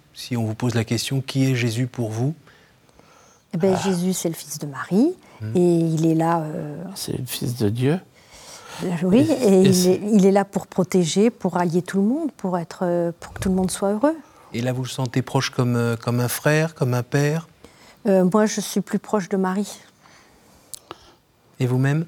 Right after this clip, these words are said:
Speaker 3: Ah, moi, je pense que Jésus, euh, c'est, euh,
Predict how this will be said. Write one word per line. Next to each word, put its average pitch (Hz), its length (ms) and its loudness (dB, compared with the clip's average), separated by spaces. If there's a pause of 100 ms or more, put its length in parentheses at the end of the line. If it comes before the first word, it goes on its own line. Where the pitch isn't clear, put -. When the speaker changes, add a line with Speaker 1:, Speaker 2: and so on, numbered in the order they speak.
(560)
Speaker 3:
Ah, 131 140 2
moi, 156 300 2
je 135 240 0
pense 156 380 2
que 127 280 2
Jésus, 139 580 2
euh, 113 400 -2 (1400)
c'est, 123 420 2
euh, 110 500 0